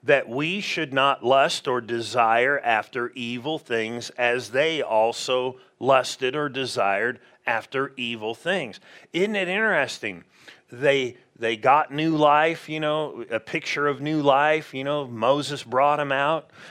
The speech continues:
They get baptized in the sea. They start off on a journey with God. And he said,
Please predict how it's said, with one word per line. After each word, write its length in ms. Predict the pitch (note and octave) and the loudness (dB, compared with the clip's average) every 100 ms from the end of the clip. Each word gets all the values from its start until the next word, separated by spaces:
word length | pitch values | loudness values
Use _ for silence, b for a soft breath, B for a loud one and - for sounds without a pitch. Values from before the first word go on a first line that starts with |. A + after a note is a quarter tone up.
| B | B
They 140 | A2 B2+ | -6 -2
get 180 | C3+ | 0
baptized 720 | G#2+ C#3 C#3 - C#3 D3 C#3 C#3+ | 2 2 0 -2 2 2 0 -6
in 140 | D3 | -6
the 80 | C#3+ | -4
sea. 600 | - C#3+ C#3+ D3 C#3+ C3 - b b | -4 -4 -4 -4 -6 -10 -16 b b
They 160 | B2 | -4
start 380 | A#2+ - C#3 D3 | -2 0 4 6
off 240 | C#3+ C#3+ C#3+ | 6 2 0
on 100 | B2+ | -6
a 60 | |
journey 460 | A2+ C3 C#3+ D3 D3 | -6 -4 -2 -2 -2
with 240 | C3+ A2 | -2 0
God. 440 | B2+ C3 C#3+ D3+ C#3+ b b b _ _ - | 4 6 6 4 0 b b b _ _ -2
And 360 | D3 C#3 B2+ A#2 | 2 2 0 -4
he 220 | D3 C#3+ | -10 -6
said, 420 | - C#3 B2 | 2 4 4